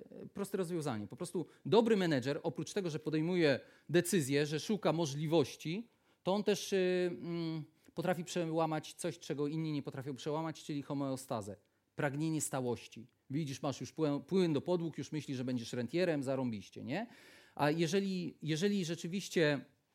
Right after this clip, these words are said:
potrafisz przełamać to pragnienie stałości, to potrafisz zmienić projekt. Potrafisz porzucić nawet projekt. Popatrzcie, że jest tak, że, y, te siedemdziesiąt procent decyzji była błędna, ale człowiek, który jest dalej na stanowisku, to znaczy, że on je skontrolował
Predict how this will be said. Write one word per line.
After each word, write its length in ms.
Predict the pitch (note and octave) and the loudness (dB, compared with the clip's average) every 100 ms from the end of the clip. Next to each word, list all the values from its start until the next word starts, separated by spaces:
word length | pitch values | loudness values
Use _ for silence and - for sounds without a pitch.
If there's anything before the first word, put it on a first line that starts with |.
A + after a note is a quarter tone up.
| _ _ - | _ _ 0
potrafisz 380 | E3 D#3+ E3+ - | 2 2 0 -6
przełamać 460 | - F3 A#3+ A#3 | 2 4 4 2
to 80 | E3 | -2
pragnienie 340 | F3 D#3 E3+ | -4 -2 -2
stałości, 400 | D3 C3+ E3 - | -2 -2 -4 -4
to 60 | E3+ | -8
potrafisz 360 | E3+ D3+ E3+ C#3+ | -6 -8 -6 -6
zmienić 380 | D3 D3+ - _ _ _ _ _ _ | -4 -4 -6 _ _ _ _ _ _
projekt. 520 | D#3+ B2 G2+ - _ _ _ _ | 2 2 0 -8 _ _ _ _
Potrafisz 380 | - C#3+ D3+ C3+ | -8 -6 -6 -8
porzucić 560 | - A#2 C3 G3 D#3 - | -8 -6 -4 -6 -8 -8
nawet 220 | G#2 G#2 | -8 -10
projekt. 520 | - G2+ G2 - _ _ _ _ _ _ _ _ _ | -8 -8 -10 -14 _ _ _ _ _ _ _ _ _
Popatrzcie, 400 | C3+ E3 - E3+ | 0 0 0 -2
że 140 | D3 D#3 | 0 -2
jest 180 | D3+ | 0
tak, 200 | F3+ D#3+ | 0 0
że, 320 | C3+ D3+ D3 D3 _ _ - | 2 2 2 0 _ _ -2
y, 120 | C3+ | -2
te 180 | - F3 | 0 -4
siedemdziesiąt 520 | F3+ E3+ D#3+ F3 D3+ | 0 0 -2 -4 -4
procent 280 | F3 D#3+ D3 | -4 -4 -4
decyzji 340 | D3+ E3+ D#3 | -4 -4 -4
była 220 | D3+ D3 | 0 0
błędna, 460 | C3 F#3+ F#3+ C3 B2 | 2 0 0 0 0
ale 160 | B2 B2+ | -2 -2
człowiek, 360 | - F3+ F#3 | -4 -4 -4
który 440 | - D#3 D3 C#3 C3+ - - | -6 -2 2 2 2 -6 -4
jest 160 | B2+ B2+ | -2 2
dalej 240 | G3 G#3+ | 2 2
na 100 | D#3 | -2
stanowisku, 580 | - B2+ A#2 A2+ - D#3+ | -2 -4 -4 -8 -8 -8
to 100 | C#3+ | -6
znaczy, 260 | D3+ D3+ | -6 -6
że 80 | D3 | -4
on 80 | D3 | -2
je 100 | D3 | -2
skontrolował 840 | - E3 D3+ C#3+ C#3+ C3 A#2+ C#3+ | -4 -4 -2 0 2 2 0 -2